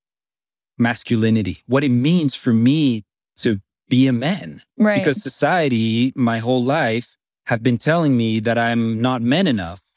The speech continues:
Speaker 1: because I do this
Speaker 2: Mm-hmm.
Speaker 1: sport. And so
Speaker 2: Mm-hmm.
Speaker 1: I had to go through this huge shift and learn how to accept,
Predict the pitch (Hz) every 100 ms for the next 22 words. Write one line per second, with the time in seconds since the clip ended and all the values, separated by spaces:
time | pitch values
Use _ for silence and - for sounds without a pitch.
0 | - 120 127 117 117 120 123 220 220 233
1 | 196 82 - - 120 - 139 135 175 226
2 | 240 226 151 165 156 139 143 127 - 143
3 | 135 123 - - - 170 185 165 123 -
4 | - 175 160 - 113 113 98 - 113 117
5 | 170 180 131 120 113 113 110 107 110 _
6 | _ 113 - - 139 190 - - -